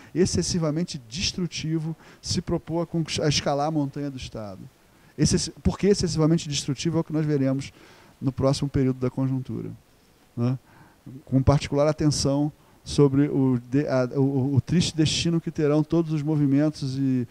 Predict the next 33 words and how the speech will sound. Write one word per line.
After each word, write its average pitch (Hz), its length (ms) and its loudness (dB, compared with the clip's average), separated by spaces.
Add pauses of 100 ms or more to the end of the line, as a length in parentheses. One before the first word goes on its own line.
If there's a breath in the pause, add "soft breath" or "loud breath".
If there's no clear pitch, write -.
(280 loud breath)
e 131 80 -6
todo 151 240 2
esse 143 80 0
setor 139 540 -4 (320 loud breath)
que - 80 -8
se - 120 2
organizou 139 480 6
em 139 60 6
torno 135 320 4
do, 131 240 4
do, 127 140 4
do 120 100 0
P 123 160 0
T, 127 180 2
da 123 120 2
cut, 123 280 -2
et 131 80 -6
cetera. 107 380 -8 (1900 loud breath)
Dê, 190 180 2
deem 190 280 6
dez 170 260 8
anos 123 460 0 (420)
para 131 160 2
o 131 120 4
resultado 127 420 6
final 120 360 4
disso 117 220 0
se - 80 0
processe 131 480 0
até 131 140 -2
as 120 160 0
últimas 127 340 -2
consequências. 120 880 -8